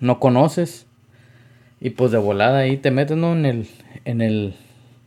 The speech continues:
en Google o en aplicaciones, así como,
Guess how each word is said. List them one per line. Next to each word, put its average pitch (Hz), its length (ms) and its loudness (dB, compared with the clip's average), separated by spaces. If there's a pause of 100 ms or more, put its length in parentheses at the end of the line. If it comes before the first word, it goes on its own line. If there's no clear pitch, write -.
en 110 220 -4
Google 143 640 6
o 110 400 0
en 98 160 -4
aplicaciones, 113 760 -2
así 110 200 -6
como, 120 460 -2